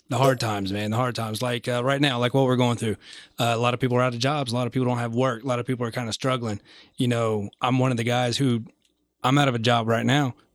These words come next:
Speaker 2: but all my boys know that if they need toilet paper, they call me. I'll find them some toilet paper. They need something, then I'm right there with them.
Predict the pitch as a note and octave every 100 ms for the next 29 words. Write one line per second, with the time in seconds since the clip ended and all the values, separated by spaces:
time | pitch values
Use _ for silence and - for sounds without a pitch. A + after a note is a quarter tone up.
0 | - A#2+ D#3 A#2 - _ _ _ _ A#2+
1 | C3+ C#3+ C#3 D3 C3+ C3 C3+ B2 A2+ A2+
2 | _ _ A#2+ A2+ C3 C3+ D3 D#3+ E3 F3+
3 | G3 G3+ _ _ _ _ _ A#2 A#2+ C#3
4 | C#3 A#2 A#2 C#3 D3+ C3+ C3 C3+ E3 A#2+
5 | A2+ G2+ - - C3 C3+ D3 F3 E3+ G3
6 | G3 - _ C3+ A#2 B2+ B2+ C3 C3 C3
7 | B2 C3 A2+ F#2+